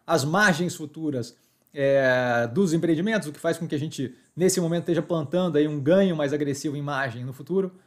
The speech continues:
tá? Então, uma operação muito positiva, tem, é, tido resultados, é, recentes muito positivos, é, alinhada com o esperado que a gente coloca na tese de investimento, nas análises no canal.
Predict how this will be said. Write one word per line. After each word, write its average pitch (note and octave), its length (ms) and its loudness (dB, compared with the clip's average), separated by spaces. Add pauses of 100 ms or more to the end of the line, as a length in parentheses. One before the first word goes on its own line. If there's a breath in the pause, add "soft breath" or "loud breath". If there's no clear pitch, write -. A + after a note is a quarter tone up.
(200 soft breath)
tá? A#2+ 160 -14
Então, C3 140 -10
uma C3+ 80 -4
operação C#3+ 360 -2
muito D#3 420 0
positiva, F3 500 -2
tem, D3 500 -6 (240)
é, C3 200 0
tido E3+ 220 2
resultados, C#3+ 380 0 (120)
é, C3 520 0
recentes C#3+ 380 -2
muito F3+ 260 -2
positivos, E3+ 460 -6 (580 soft breath)
é, B2+ 200 -2
alinhada E3+ 720 2 (140)
com E3 140 -4
o E3+ 60 2
esperado D3+ 680 2
que C#3+ 120 -6
a D3 40 2
gente C#3+ 140 -6
coloca C#3+ 340 0
na D3 80 -2
tese C#3+ 260 0
de C#3+ 40 -4
investimento, C#3+ 580 -4
nas D3+ 160 -2
análises C#3 320 -2
no D3 80 -8
canal. C3+ 360 -2